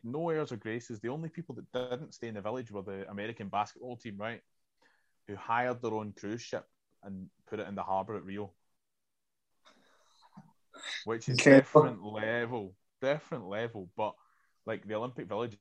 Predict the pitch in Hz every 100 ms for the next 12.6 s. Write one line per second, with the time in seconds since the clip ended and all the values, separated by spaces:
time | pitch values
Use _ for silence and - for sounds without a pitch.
0 | - 92 101 95 95 - 107 110 - -
1 | 151 151 - - - 147 110 117 156 156
2 | 120 110 98 113 120 104 98 95 95 123
3 | 139 107 104 113 120 104 120 104 98 107
4 | 110 110 - 117 107 98 87 90 104 110
5 | - - 117 139 113 95 95 95 90 -
6 | 85 85 82 _ _ _ _ _ - 78
7 | 80 80 85 - 101 98 95 107 107 -
8 | 87 - 80 - 110 123 - 143 - 117
9 | 107 85 82 80 101 135 135 135 127 127
10 | - 120 95 - 92 - - 127 131 123
11 | 123 127 127 120 - _ _ _ - 101
12 | 101 101 107 104 - 101